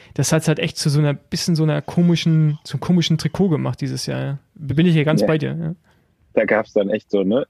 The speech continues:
Speaker 2: dass dann irgendwie Spitzengruppe, geht bergauf, der Erste, der abfällt, ist der beste Bergfahrer. Also so irgendwie ist diese Wertung, also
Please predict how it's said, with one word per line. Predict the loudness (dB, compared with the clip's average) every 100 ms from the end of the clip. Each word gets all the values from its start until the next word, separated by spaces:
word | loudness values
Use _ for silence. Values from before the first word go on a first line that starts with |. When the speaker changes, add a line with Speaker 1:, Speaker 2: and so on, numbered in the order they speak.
| -4
Speaker 2:
dass | -4 0
dann | -2
irgendwie | 0 0 -2
Spitzengruppe, | -2 -4 -2 -2 0 2 0 -2 _ _
geht | -2 0
bergauf, | -2 0 0 0 0
der | 0
Erste, | 0
der | 0 0
abfällt, | 0 -6 _ -2 0 -2
ist | -4
der | -2
beste | -2 -2
Bergfahrer. | -2 -2 0 -4 -2 -2
Also | -4 -2
so | -2
irgendwie | 0 0 0 -2 _ _ _ _ _
ist | -10 -4
diese | -2 0
Wertung, | 2 0 0 -2
also | -2